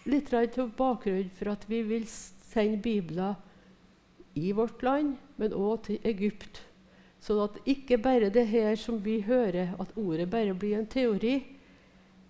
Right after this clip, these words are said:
men at det blir noen ting som blir til mat for folk. For kornet som blir sådd,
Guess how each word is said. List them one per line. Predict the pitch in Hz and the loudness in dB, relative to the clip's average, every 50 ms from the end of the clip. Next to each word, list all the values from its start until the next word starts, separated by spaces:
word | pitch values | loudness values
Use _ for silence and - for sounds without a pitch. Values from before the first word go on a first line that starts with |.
| - - _ _ _ - - | -20 -20 _ _ _ -20 -10
men | - - 196 196 | -4 -2 -2 0
at | 196 220 220 214 - - - 233 | 0 0 -2 -2 -4 -4 0 0
det | 214 190 - | 0 2 2
blir | 208 196 190 196 196 208 | 0 2 2 2 0 0
noen | 214 214 196 | -2 -2 -4
ting | - - 208 185 190 196 202 185 - - - - - - - - - - - _ _ _ _ - | -2 -2 0 0 0 0 -2 -4 -6 -10 -20 -20 -20 -20 -20 -20 -20 -20 -20 _ _ _ _ -14
som | - - 214 208 214 190 185 175 | -4 0 0 0 0 0 -4 -2
blir | 196 190 190 196 190 - | -2 0 0 -2 -4 -2
til | - 202 196 196 | -2 -2 0 0
mat | 190 180 180 190 196 - - - - - - _ - - | 0 2 2 0 0 -2 -8 -16 -18 -20 -20 _ -12 -8
for | 220 196 | -8 -8
folk. | - - 175 156 160 - - - - - _ - _ _ - _ _ - - - - - - - - _ _ _ _ - | -6 -4 -6 -6 -6 -8 -12 -20 -20 -20 _ -20 _ _ -20 _ _ -20 -20 -20 -20 -20 -20 -20 -20 _ _ _ _ 2
For | - 233 233 233 | 2 2 2 2
kornet | - - 277 233 208 196 190 202 247 247 | -2 2 4 4 4 4 2 2 2 2
som | - - | 0 -2
blir | 240 285 - | -2 -2 -4
sådd, | - - - 240 240 247 208 185 - | -4 0 2 4 4 4 2 -2 -8